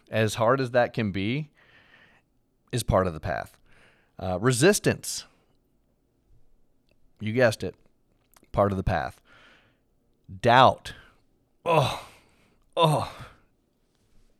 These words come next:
doubt is definitely part of the path. And so if you signed up to get better, just realize you didn't sign up for easy. You know, you just have to lean in and do the work.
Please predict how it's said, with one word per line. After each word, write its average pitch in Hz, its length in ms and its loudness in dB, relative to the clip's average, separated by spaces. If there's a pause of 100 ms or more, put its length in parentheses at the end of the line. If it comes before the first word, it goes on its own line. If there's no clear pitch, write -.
(420)
doubt 120 380 2 (220)
is 110 180 -6
definitely 117 520 0
part 101 260 -2
of 90 60 -14
the 90 60 -16
path. 60 360 -12 (960)
And 117 160 -4
so 127 300 4
if 120 160 -2
you 120 60 -2
signed 214 360 0
up 208 160 6
to 139 100 0
get 117 220 2
better, 123 460 0 (580)
just 160 260 -4
realize 165 340 2
you 151 80 4
didn't 202 180 0
sign 180 220 0
up 175 120 0
for 123 140 -6
easy. 107 320 -6 (460)
You 117 100 -4
know, 113 80 0
you 104 100 -2
just 143 160 -2
have 165 180 0
to 151 100 -4
lean 139 280 2
in 127 360 0
and 113 100 -4
do 107 100 -2
the 104 120 -4
work. 82 360 -10